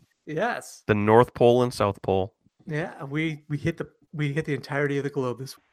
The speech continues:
Speaker 1: Okay, so my question, I think it's a pro, apropos because we're still close to December. You know, we were a little past Christmas, but whatever. So Santa Claus was inspired by a real person, Saint Nicholas.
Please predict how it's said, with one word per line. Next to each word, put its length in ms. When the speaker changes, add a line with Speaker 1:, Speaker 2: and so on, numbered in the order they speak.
Speaker 1:
Okay, 240
so 240
my 260
question, 440
I 100
think 160
it's 100
a 60
pro, 440
apropos 600
because 340
we're 200
still 320
close 220
to 60
December. 540
You 160
know, 80
we 120
were 60
a 60
little 160
past 260
Christmas, 360
but 80
whatever. 420
So 300
Santa 320
Claus 320
was 140
inspired 340
by 100
a 60
real 160
person, 360
Saint 240
Nicholas. 580